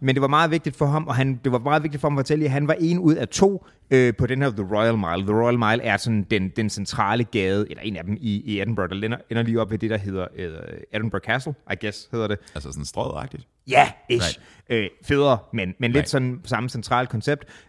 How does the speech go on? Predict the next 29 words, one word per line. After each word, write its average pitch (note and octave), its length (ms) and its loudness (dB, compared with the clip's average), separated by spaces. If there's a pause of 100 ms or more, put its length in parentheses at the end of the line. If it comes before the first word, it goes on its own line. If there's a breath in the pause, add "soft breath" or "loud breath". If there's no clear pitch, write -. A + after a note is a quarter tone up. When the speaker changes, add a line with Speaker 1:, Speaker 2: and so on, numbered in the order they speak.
Speaker 1:
hvor A#2+ 140 4
der A#2 160 4
er G#2+ 160 0
både C#3 320 4
nogle, G2 340 -2
der G2+ 60 -2
er F2+ 40 -2
faktisk G#2 220 -6
nogle G2+ 160 -6
ret - 180 -20
fine F#3 240 0
spisesteder, D#3 520 -2
der C3 80 -2
er G#2+ 40 -2
nogle G#2 180 0
ret A2 120 -4
sjove A2 260 0
sådan A#2 160 -4
kulturelle A2 480 -4
ting, D#3 260 -2
der G2 60 -2
er F2+ 40 -6
et, F2 240 -10
et - 100 -20
slot, A#2+ 280 -4
som F#2+ 100 -10
er C#2+ 40 -14
pisseflot. B2+ 720 -4
Øhm, G#2+ 540 2